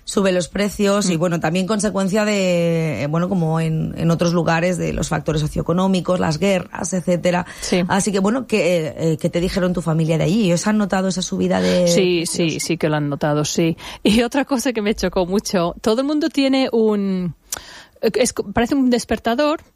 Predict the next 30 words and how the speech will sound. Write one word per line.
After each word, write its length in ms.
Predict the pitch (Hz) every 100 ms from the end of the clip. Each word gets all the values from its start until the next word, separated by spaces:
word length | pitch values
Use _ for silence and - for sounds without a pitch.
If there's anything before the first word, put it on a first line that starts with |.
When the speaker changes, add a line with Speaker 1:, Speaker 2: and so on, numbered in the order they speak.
| _ _ -
Speaker 2:
mm, 160 | 202 196 -
y, 420 | 240 226 220 -
y 160 | 226 214
es 180 | 226 -
un 60 | 247
smart 300 | 233 208 185
meter, 460 | 175 - 170 190
entonces 300 | 220 240 254
te 100 | -
va 100 | 208
diciendo 400 | 240 247 285 277
lo 120 | 269 -
que 80 |
vas 180 | 190 208
consumiendo 640 | - 240 - 190 202 262 208
de 140 | 170
luz. 400 | 196 254 - - - - -
Y 200 | 208 180
eso 260 | 170 - 202
es 120 | 208 190
lo 80 |
Speaker 1:
¿Cómo, 160 | 196 220
Speaker 2:
más 100 | 233
Speaker 1:
cómo, 240 | 208 202 233
Speaker 2:
espa-, 40 |
Speaker 1:
cómo 240 | 190 190 214
es 100 | 220
Speaker 2:
oh, 40 |
Speaker 1:
eso? 240 | 240 247 170
Uy, 260 | 196 302